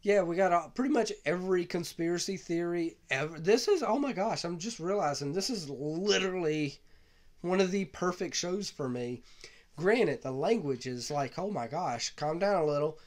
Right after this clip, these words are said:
But, you know, I can overlook that. But this is literally the perfect show for me because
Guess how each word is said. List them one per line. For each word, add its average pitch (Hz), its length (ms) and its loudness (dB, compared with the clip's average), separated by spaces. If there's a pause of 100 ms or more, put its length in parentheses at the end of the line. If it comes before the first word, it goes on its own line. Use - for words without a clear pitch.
(240)
But, 160 360 2
you 185 140 -4
know, 160 120 0
I 208 100 0
can 262 160 0
overlook 147 460 0
that. 131 280 -6 (600)
But 165 280 0
this 190 160 0
is 294 140 -2
literally 180 600 4
the 175 80 0
perfect 180 360 -2
show 208 200 2
for 160 140 -6
me 147 220 -2
because 160 680 -4